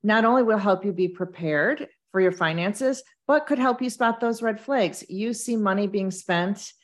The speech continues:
um, at stores that you've never heard of before, or you see on your bank statement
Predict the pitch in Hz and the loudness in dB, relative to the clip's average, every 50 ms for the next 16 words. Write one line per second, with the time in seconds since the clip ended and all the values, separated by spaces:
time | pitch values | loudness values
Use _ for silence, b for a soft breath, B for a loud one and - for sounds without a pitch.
0 | _ _ _ - 180 175 180 175 180 180 190 185 170 160 - - - - - - | _ _ _ -2 0 0 0 -2 0 0 0 0 0 -2 -4 -12 -20 -18 -16 -16
1 | - - 202 196 196 190 202 208 202 202 - 202 180 - - 185 180 180 175 170 | -4 0 2 4 4 6 4 4 2 2 0 0 0 0 0 0 0 0 0 0
2 | 170 165 160 156 160 180 170 196 196 175 202 196 180 202 202 180 185 180 185 - | -2 -4 -6 -8 -8 -4 0 0 2 2 0 0 2 2 2 2 2 0 -2 -4
3 | 160 165 - 151 131 123 117 - - - 190 185 185 196 185 - - 214 202 196 | -6 -6 -4 -4 -4 -4 -4 -4 0 2 4 4 4 4 2 -2 -6 -4 -4 -4
4 | 196 190 202 190 185 185 190 - 202 185 151 165 165 151 | -4 -2 -2 -2 -2 -2 -4 -6 -6 -4 -4 -4 -6 -6